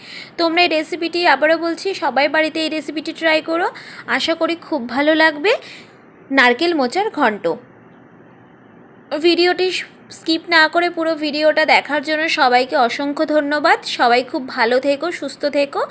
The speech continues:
নতুন নতুন ভিডিও আরও অনেক আসবে, তোমরা অপেক্ষায় থেকো। আর কমেন্টে জানিও আমাদের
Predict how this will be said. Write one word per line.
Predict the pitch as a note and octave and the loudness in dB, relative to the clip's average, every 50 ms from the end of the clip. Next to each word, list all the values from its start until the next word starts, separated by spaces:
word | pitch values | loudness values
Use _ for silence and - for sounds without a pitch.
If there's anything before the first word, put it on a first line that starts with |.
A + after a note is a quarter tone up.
| - - - - - - - - C#4 C#4 | -8 -16 -16 -16 -18 -14 -10 -4 0 2
নতুন | C#4+ C#4 C#4+ D4+ D4+ D4+ | 2 2 2 0 -2 -2
নতুন | D4 D4+ D#4+ D#4 C#4+ C#4+ | -2 -2 -2 -4 -4 -2
ভিডিও | C#4+ C4 C#4 D4+ D#4 D4+ | -2 -2 0 2 4 4
আরও | D#4 E4 E4 C#4+ A#3 | 4 4 4 2 2
অনেক | A#3 B3 C4 C4 C4+ C#4 | 0 -2 -2 0 2 2
আসবে, | C#4+ D4 D4+ D#4 F#4+ B4 C5 - | 2 0 0 -4 -4 -2 0 0
তোমরা | D4 B3 B3 C4 B3+ A#3+ | -2 0 2 4 4 4
অপেক্ষায় | - - B3+ C4 B3+ - D#4 D4 D4 D4+ | 4 2 0 -2 -2 -2 -2 -2 0 -2
থেকো। | D#4 C#4 - F#4+ A#4 E5 - - - - - A3+ | -4 -4 -2 -2 -4 -4 -4 -8 -20 -14 -10 -8
আর | B3+ D4 - - | -8 -6 -2 0
কমেন্টে | C4 A#3+ A#3+ D4 D#4+ F4 F4 G#4 F#4+ - - | 2 2 4 2 2 4 4 4 4 4 4
জানিও | E4 C#4+ C4 B3+ C4 C#4+ G4 B4+ - - | 4 4 4 2 0 0 0 0 0 0
আমাদের | C4 A#3+ B3+ B3 D#4 | 0 0 2 2 2